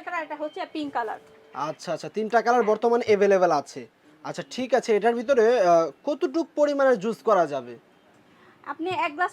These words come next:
Speaker 1: পরিমাণ জুস করতে পারবেন এখানে।
Speaker 2: এক গ্লাস পরিমাণ, আচ্ছা, ঠিক আছে, জানলাম আমরা
Speaker 1: একটা
Speaker 2: এটা।
Speaker 1: মানুষের খালি খাওয়া, একটা মানুষের খাওয়ার প্রয়োজন
Speaker 2: মানে
Speaker 1: আপনি খেতে
Speaker 2: একটা
Speaker 1: পারবেন।
Speaker 2: মানুষের যতটুকু
Speaker 1: হ্যাঁ।
Speaker 2: প্রয়োজন অতটুকু করা যাবে, তাই
Speaker 1: অতটুকুই
Speaker 2: তো?
Speaker 1: করা যাবে।
Speaker 2: আচ্ছা, ঠিক আছে, তো আমরা কি আজকে এটা পুরা সরাসরি ভিডিওতে কি জুস করে দেখাবো?
Speaker 1: সরাসরি যদি করে না দেখাই কেউ বিশ্বাস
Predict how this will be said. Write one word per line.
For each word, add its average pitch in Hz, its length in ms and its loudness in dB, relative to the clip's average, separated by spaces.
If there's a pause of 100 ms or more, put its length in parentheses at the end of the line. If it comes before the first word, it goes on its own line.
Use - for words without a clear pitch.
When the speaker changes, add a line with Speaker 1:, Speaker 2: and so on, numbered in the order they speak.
Speaker 1:
পরিমাণ 359 300 -8
জুস 302 160 -12
করতে 302 220 -14
পারবেন 233 300 -10
এখানে। 180 260 -20 (360)
Speaker 2:
এক 180 260 -6
গ্লাস 202 220 0
পরিমাণ, 165 440 -2
আচ্ছা, 143 280 -12
ঠিক 202 260 -8
আছে, 214 300 -4
জানলাম 165 340 -6
আমরা 160 100 -4
Speaker 1:
একটা 156 120 -6
Speaker 2:
এটা। 359 200 -4
Speaker 1:
মানুষের 359 540 -8
খালি 302 200 -10
খাওয়া, 302 360 -8
একটা 277 200 -12
মানুষের 294 280 -14
খাওয়ার - 260 -8
প্রয়োজন 202 240 -10
Speaker 2:
মানে 208 120 -4
Speaker 1:
আপনি 220 120 -8
খেতে 233 40 0
Speaker 2:
একটা 233 200 -6
Speaker 1:
পারবেন। 262 200 2
Speaker 2:
মানুষের 247 340 -2
যতটুকু 233 280 -6
Speaker 1:
হ্যাঁ। 240 120 -2
Speaker 2:
প্রয়োজন 269 380 6
অতটুকু 240 220 -4
করা 196 280 2
যাবে, 131 220 -8
তাই - 100 -6
Speaker 1:
অতটুকুই 330 80 -8
Speaker 2:
তো? 269 80 -4
Speaker 1:
করা 247 100 -6
যাবে। 208 240 -16 (180)
Speaker 2:
আচ্ছা, 175 220 -10
ঠিক 247 200 -4
আছে, 262 260 2
তো 262 100 -2
আমরা 220 200 0
কি 247 100 -2
আজকে 247 280 0
এটা 220 260 4
পুরা 220 440 2 (260)
সরাসরি 233 380 0
ভিডিওতে 240 380 0
কি 233 180 -4
জুস 208 260 -4
করে 262 180 6
দেখাবো? 214 280 6
Speaker 1:
সরাসরি 147 180 -6
যদি 330 160 -18
করে 320 200 -8
না 311 140 -6
দেখাই 311 260 -12
কেউ 285 140 -12
বিশ্বাস 277 340 -14